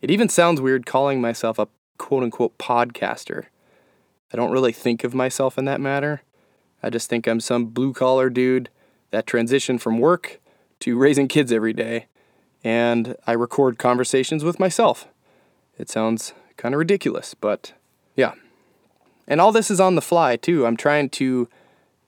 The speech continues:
teach myself how to do this, as well as not plop my kids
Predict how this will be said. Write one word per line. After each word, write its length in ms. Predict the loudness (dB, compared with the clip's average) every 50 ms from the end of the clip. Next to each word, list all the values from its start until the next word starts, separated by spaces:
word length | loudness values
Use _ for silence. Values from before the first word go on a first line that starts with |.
| _ _ _ -4
teach 280 | 0 0 0 2 2
myself 400 | 2 2 2 4 4 2 4 4
how 120 | 2 2 2
to 80 | 2
do 200 | 0 0 0 2
this, 460 | 2 2 2 0 0 -4 -8 -12 -14 -10 -8
as 160 | -6 -6 -2
well 220 | 0 0 2 2 2
as 120 | 0 0
not 360 | 0 0 0 0 -2 -6 _
plop 260 | 0 2 4 4 4
my 140 | 4 2 0
kids 460 | 0 0 0 0 0 0 -2 -4 -10